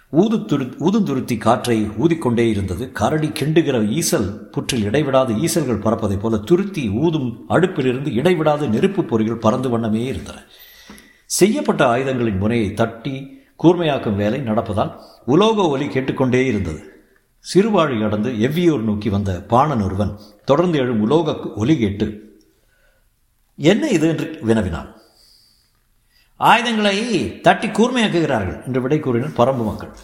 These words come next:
அப்பொழுது அவன் சொன்னான், "போதினி மலையில் ஆயுதங்களை உலோகத்தால் தட்டி கூர்மையாக்குவதற்கு பதில் வட்ட வடிவ கல் ஒன்றினை உருட்டியபடி அதன் மேல் உரசுகிறார்கள்.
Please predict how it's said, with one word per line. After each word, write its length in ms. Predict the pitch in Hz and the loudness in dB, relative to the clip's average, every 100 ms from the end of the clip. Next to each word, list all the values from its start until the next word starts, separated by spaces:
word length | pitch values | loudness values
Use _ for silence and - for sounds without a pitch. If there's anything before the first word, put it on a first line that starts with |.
| - - | -20 -8
அப்பொழுது 320 | 110 131 101 | 2 2 4
அவன் 180 | 147 160 | 0 0
சொன்னான், 520 | 123 113 104 - - - _ _ _ - | 0 0 -2 -6 -18 -20 _ _ _ 4
"போதினி 400 | 151 208 285 294 | 4 4 0 0
மலையில் 300 | 294 294 277 | 0 0 2
ஆயுதங்களை 500 | 262 277 277 277 269 | 0 0 -2 2 2
உலோகத்தால் 540 | 247 269 269 269 247 | 4 2 2 0 0
தட்டி 260 | 240 214 233 | 0 -2 -4
கூர்மையாக்குவதற்கு 880 | - 220 285 277 254 233 226 220 214 | 0 0 0 0 0 2 0 2 2
பதில் 280 | 220 277 | 0 -2
வட்ட 360 | 175 151 - 269 | 0 0 4 2
வடிவ 300 | 277 269 254 | 4 2 0
கல் 280 | 254 196 254 | 2 2 2
ஒன்றினை 380 | 277 233 208 208 | -2 0 0 0
உருட்டியபடி 540 | 208 214 220 202 196 | 0 0 0 2 0
அதன் 280 | 254 208 208 | 0 0 0
மேல் 180 | 226 214 | 0 2
உரசுகிறார்கள். 1000 | 170 226 262 262 208 175 165 254 202 | 2 0 0 2 2 2 0 -2 -2